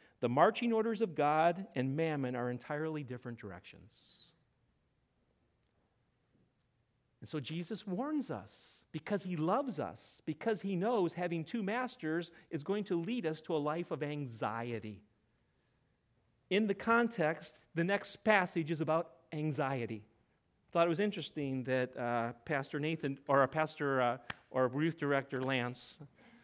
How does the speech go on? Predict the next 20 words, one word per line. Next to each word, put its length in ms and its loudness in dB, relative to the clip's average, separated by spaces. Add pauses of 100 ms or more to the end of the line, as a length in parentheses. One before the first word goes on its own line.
(460)
whoever 320 10
he 80 4
was 240 2
up 160 0
here, 140 2
Mister 220 -2
Cuban 320 2
baseball, 560 2 (1800)
talked 380 8
about 400 4
stress 480 0
in 100 2
our 140 2
life. 320 -4 (1900)
Anxiety 920 6
is 200 -2
rooted 340 2
on 280 2
this 240 4
pile, 580 -4